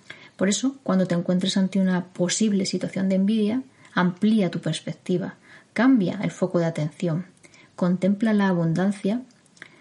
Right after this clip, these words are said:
en tu vida, todas las cosas grandes y pequeñas por las que sentir gratitud. Y otra forma de desafiar la, la envidia es desafiar esas percepciones erróneas de felicidad única.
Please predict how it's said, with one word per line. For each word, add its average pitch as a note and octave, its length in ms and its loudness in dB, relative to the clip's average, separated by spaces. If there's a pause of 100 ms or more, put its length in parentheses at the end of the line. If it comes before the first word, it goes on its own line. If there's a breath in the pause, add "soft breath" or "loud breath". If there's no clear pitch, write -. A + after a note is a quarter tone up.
(140 loud breath)
en F#3+ 140 0
tu F3 120 -4
vida, F#3+ 360 0 (220)
todas A#3 200 2
las F#3+ 140 0
cosas F#3 280 -2
grandes E3 380 -2
y - 60 -12
pequeñas F3 500 -2
por - 240 -2
las F3+ 140 2
que F3+ 100 -2
sentir F3 400 -2
gratitud. E3 480 -4 (1080 loud breath)
Y F#3 100 2
otra F3+ 180 0
forma G#3+ 440 0 (120)
de F#3 100 4
desafiar F3 1000 0 (100)
la, F3 600 -2
la E3 120 -2
envidia F#3+ 400 0
es A3+ 160 -4 (220 loud breath)
desafiar F#3+ 440 2
esas A3 220 -2
percepciones F#3+ 760 0
erróneas G3 640 0
de F#3+ 100 2
felicidad F#3 540 2
única. - 420 0